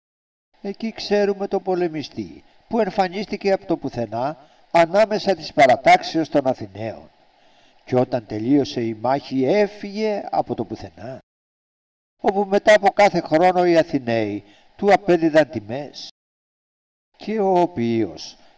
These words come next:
κρατούσε ένα ινί, το οποίον έβγαζε φλόγες και με αυτό κατάκαιγε τους Πέρσες. Δέκατο τρίτο παράδοξο. Η μάχη της Τύρου από τον Αλέξανδρο.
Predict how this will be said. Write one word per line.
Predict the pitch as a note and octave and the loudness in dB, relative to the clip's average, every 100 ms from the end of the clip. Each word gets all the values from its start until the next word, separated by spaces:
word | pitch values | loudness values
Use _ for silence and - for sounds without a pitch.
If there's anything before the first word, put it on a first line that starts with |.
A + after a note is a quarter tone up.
| _ | _
κρατούσε | - G#3 G#3 A#3+ G#3 G#3 | 0 0 0 -6 -4 -4
ένα | G#3 G3 | -4 -2
ινί, | F3+ D#3 C3 D3 E3+ A#2 - _ _ _ _ | 0 0 -4 -12 -12 -14 -20 _ _ _ _
το | - A#2+ | -2 0
οποίον | A2+ A#2 D3 F#3 F#3+ | 0 -2 0 2 2
έβγαζε | D#3 D3 C#3+ A2+ A#2 | -2 0 0 -2 -8
φλόγες | - A2+ E3+ G3 A#3+ - - _ _ _ | -4 0 0 0 -6 -8 -20 _ _ _
και | - C3 | -6 -6
με | B2 A2+ | 0 -2
αυτό | - A#2 G2+ F2 _ _ - | -2 -8 -10 -12 _ _ 0
κατάκαιγε | D#3+ - F3+ E3+ D#3+ D3+ | 2 6 4 4 0 0
τους | D3 - | -2 -8
Πέρσες. | - A2+ C3+ - G2 E2 - _ _ _ _ _ _ _ A2 | -10 -8 -6 -10 -18 -20 -20 _ _ _ _ _ _ _ -12
Δέκατο | G2+ C#3+ C3+ - A2+ | -6 0 0 -2 -6
τρίτο | - D3 F#3 G3+ | -2 0 0 -2
παράδοξο. | - B2+ G2 F#2+ F2+ D#2+ - - _ _ _ _ _ _ _ _ _ _ _ _ _ | 0 -2 0 -4 -8 -16 -20 -20 _ _ _ _ _ _ _ _ _ _ _ _ _
Η | C3 B2+ | -6 -4
μάχη | E3+ F#3+ F#3 F3 | -2 -2 -2 -8
της | B2+ - | -8 -8
Τύρου | B2+ C#3 G3 A3 A#3 - _ _ | 2 4 4 2 -6 -12 _ _
από | C3+ A#2+ - | 0 0 -2
τον | A#2+ A2 | -4 -2
Αλέξανδρο. | G2 F2+ A#2 D3+ - G#2 | -4 -4 -8 -10 -14 -16